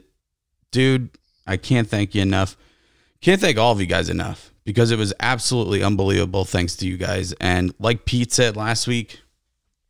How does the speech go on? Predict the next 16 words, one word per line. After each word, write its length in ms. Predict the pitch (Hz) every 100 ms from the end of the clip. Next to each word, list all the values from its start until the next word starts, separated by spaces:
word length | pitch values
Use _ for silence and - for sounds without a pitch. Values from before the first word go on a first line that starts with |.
| _ _
we'll 240 | 95 113
be 140 | 107
doing, 400 | 95 107 101 98
uh, 440 | 90 87 87 87 82 -
we'll 160 | 104
be 120 | 107 101
doing 320 | 110 107 98
a 40 |
shit 260 | 90 113 -
ton 220 | 113 98
more 180 | 98 85
hopefully 360 | 87 - 92
in 80 | 90
the 60 | 87
future. 380 | 95 - 90 -
So 260 | - -